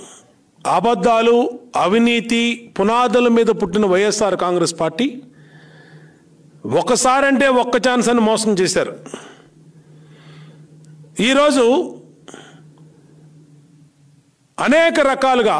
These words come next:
తెలుగుదేశం పార్టీ లేదంటే నాయకుడు చంద్రబాబు నాయుడు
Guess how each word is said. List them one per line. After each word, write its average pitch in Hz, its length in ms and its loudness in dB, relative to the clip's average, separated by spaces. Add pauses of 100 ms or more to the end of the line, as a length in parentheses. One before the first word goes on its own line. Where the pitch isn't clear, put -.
(1900)
తెలుగుదేశం 247 640 2 (180)
పార్టీ 220 340 0 (720)
లేదంటే 214 360 0 (200)
నాయకుడు 202 420 0 (360)
చంద్రబాబు 208 480 0
నాయుడు 196 200 0